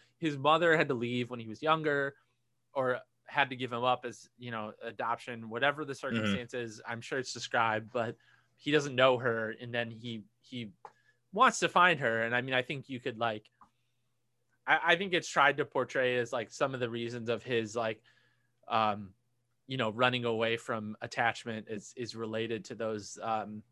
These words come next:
Speaker 1: those mommy <laughs> issues, if you will. But, like,
Speaker 2: Yeah, well, that's what I was gonna say. I know you had it in your notes, but it is so similar to, like, the Don Draper story where his mother was a prostitute who passed away, and then his adoptive mother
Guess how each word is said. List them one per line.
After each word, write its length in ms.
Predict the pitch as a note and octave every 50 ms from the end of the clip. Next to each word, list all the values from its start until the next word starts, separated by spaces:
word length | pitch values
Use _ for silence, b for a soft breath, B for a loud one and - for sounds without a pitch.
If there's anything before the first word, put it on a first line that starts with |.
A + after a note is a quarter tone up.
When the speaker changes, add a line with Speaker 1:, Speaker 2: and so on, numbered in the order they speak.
| _ _ _ _ _ -
Speaker 1:
those 180 | B2+ B2 A#2
mommy 340 | C3 B2+ B2 B2+ B2 B2 A#2+
<laughs> 100 | A#2 A#2
issues, 360 | - - C#3+ C3 B2 B2+ A#2+
if 120 | C3 B2 C#3
you 120 | C3+ B2+
will. 260 | B2 A#2+ A#2+ A2+ A2+ A2
But, 180 | - B2+ A#2+
like, 220 | B2+ B2+ A#2+ A#2+ A#2+
Speaker 2:
Yeah, 320 | D#3+ F#3+ G3+ D#3+ A#2+ - - - D#2
well, 180 | B2+ C#3+ D3+
that's 220 | D3 D#3 D#3+ D#3 -
what 80 | F3
I 80 | D3+ C#3
was 120 | B2+ A#2
gonna 160 | A#2 C3 A#2+ A2+
say. 200 | - - D3+ B2+
I 100 | A#2+ A#2
know 160 | A#2 B2 C3
you 180 | C#3 C3 A#2+
had 200 | G#2+ A#2 A2+ A2+
it 200 | A#2 A2 G2+ -
in 160 | - G#2 G#2+ G2+
your 120 | F#2+ F2+
notes, 380 | F2+ F#2 A2 C#3 D#3 D#3 D3+ -
but 180 | - - G#2 G2+
it 140 | G2+ F#2+
is 460 | G2+ G#2 G#2 G2+ F#2+ - - - - _ _ _ _ _ _ _ _ -
so 300 | - - - B2 A#2 A2
similar 480 | - - A#2+ A2 G#2+ G#2+ G#2 G2+ G2+ E2+
to, 340 | - - A2 G2+ G2 F#2
like, 400 | F2+ F2+ F2 F2 E2+ - - - _ _ _ _ _ _ _ -
the 80 | - G#2
Don 320 | E2+ - G#2 G#2 G#2 F#2+
Draper 380 | E2 F#2 G2+ A2 B2+ - A2 F#2
story 340 | - - G#2 F2+ F2 E2+ E2
where 480 | E2 F2+ F2 F2 E2+ E2+ E2+ D#2 - _ _ _ _ _ _ _ -
his 160 | - A#2 G2+ A2
mother 280 | A2+ A#2 A#2 A#2+ A#2
was 160 | G#2 G#2 G2 G2+
a 40 | D#2+
prostitute 720 | - - G#2+ G2 G2 - - F#2+ - - G#2+ G2+ G2+ D2+
who 120 | F2+ G2+
passed 380 | E2 - G#2 G2 F#2 F#2 - -
away, 280 | G#2 F2+ F2 F2+ F#2 F2+
and 80 | F2+
then 80 | F2+ F2
his 140 | E2+ D#2+ F2+
adoptive 500 | D#2 - F#2+ F2+ F#2 - - F#2 D#2+ F#2
mother 400 | F#2 F2+ F2 F2+ E2+ E2+ -